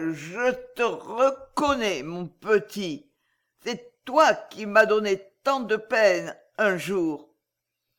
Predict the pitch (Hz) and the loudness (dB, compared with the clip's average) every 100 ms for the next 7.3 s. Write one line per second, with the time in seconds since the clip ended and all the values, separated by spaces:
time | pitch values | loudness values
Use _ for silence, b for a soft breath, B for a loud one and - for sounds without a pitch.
0 | _ _ 190 240 233 208 180 226 196 185 | _ _ -8 -4 -2 -2 0 0 0 0
1 | 190 - _ _ 285 285 - 208 226 139 | 0 -2 _ _ -6 -4 -4 0 2 0
2 | - _ 202 233 175 - - 180 285 262 | -8 _ -4 -4 -4 -6 -4 -2 0 -2
3 | 233 160 131 247 - 202 170 156 156 160 | -2 -8 -10 -10 0 2 2 0 0 -2
4 | 156 156 _ _ _ _ _ _ _ _ | -4 -10 _ _ _ _ _ _ _ _
5 | _ _ - - 175 190 - 233 147 - | _ _ -8 -8 -4 -6 -4 -10 -10 -4
6 | 254 233 226 226 196 190 202 269 262 220 | 0 0 2 2 0 -2 -4 -2 -2 2
7 | 254 196 | 2 2